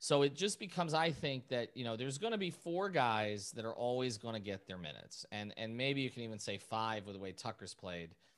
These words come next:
But it, it, it is Bam, Jimmy, Kyle, and Tyler. And, and tho-, they're always gonna get their minutes. Tyler's gonna start later, but he's probably gonna play,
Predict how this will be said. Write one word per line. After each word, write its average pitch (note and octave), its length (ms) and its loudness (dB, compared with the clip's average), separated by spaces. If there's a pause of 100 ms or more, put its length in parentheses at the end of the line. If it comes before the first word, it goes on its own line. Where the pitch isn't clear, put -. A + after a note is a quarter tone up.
(400)
But A#2+ 140 4
it, A#2+ 140 -4
it, C3+ 280 -2
it C#3 100 2
is D3+ 260 4
Bam, C#3+ 380 6
Jimmy, A#2+ 540 0 (420)
Kyle, G#2 560 2 (460)
and A2 120 -2
Tyler. F2 640 0 (120)
And, G2+ 280 -4
and A2+ 200 -2
tho-, C#3 160 4
they're C#3+ 280 6
always D3+ 360 8
gonna C3 140 0
get A#2 100 2
their G#2+ 100 -4
minutes. F2 260 -4
Tyler's C#3+ 320 4
gonna B2 140 -4
start E3 400 8
later, A2 320 2
but G#2 160 -2
he's F#2+ 80 -6
probably B2+ 240 0
gonna A2+ 140 -2
play, A2 340 -2